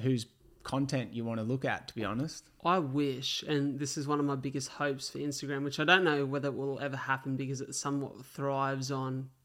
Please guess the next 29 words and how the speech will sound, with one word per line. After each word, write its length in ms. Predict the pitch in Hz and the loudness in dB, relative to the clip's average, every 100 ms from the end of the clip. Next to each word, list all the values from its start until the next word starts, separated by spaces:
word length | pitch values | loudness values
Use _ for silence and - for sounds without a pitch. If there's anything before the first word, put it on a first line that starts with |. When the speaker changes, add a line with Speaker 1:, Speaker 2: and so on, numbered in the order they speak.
| _ | _
Speaker 2:
the 80 | 139 | -10
popularity 640 | - 139 139 127 131 135 | -6 -4 -2 0 0 0
culture 480 | 135 135 127 123 139 | -4 -4 -6 -4 -6
of 80 | 127 | -4
online. 600 | 131 127 131 123 113 143 - | -4 -4 -4 -4 -6 -12 -6
Speaker 1:
Mm. 360 | 202 151 135 135 135 - _ _ - | 2 6 8 6 0 -16 _ _ 0
Speaker 2:
But 80 | 160 | 2
I, 60 | 147 | 4
I 160 | 143 | 2
really 400 | 147 143 175 170 | 2 6 6 6
hope 300 | 135 147 147 135 | 4 4 2 0
that 100 | 104 | -2
one 280 | 139 139 | 0 2
day 440 | 139 135 135 135 135 170 202 | 2 0 0 -2 -4 -8 -10
followers 540 | - 143 139 139 127 | -2 0 2 0 0
are 100 | 135 | -4
extinguished, 840 | 131 - 143 139 135 131 - - - _ _ - - - - | -4 -4 -2 0 0 -2 -6 -10 -20 _ _ -18 -16 -16 -2
um, 360 | 139 131 131 131 | 2 4 2 -2
following 480 | - 135 135 143 | -2 0 0 0
numbers 340 | 139 139 139 131 | 2 0 0 0
are 100 | 135 | -2
extinguished, 720 | 131 - 143 139 139 139 - - | -4 -4 0 0 0 -2 -4 -4
and 420 | 139 135 135 135 - _ _ | -2 0 0 -2 -8 _ _
you 100 | 151 | -4
can't 320 | 139 165 165 151 | 2 8 8 6
tell 220 | 160 160 | 2 2
who's 220 | 147 143 | 2 0
following 500 | - 147 151 147 143 | 0 0 2 2 2
you. 360 | 143 143 143 | 0 0 0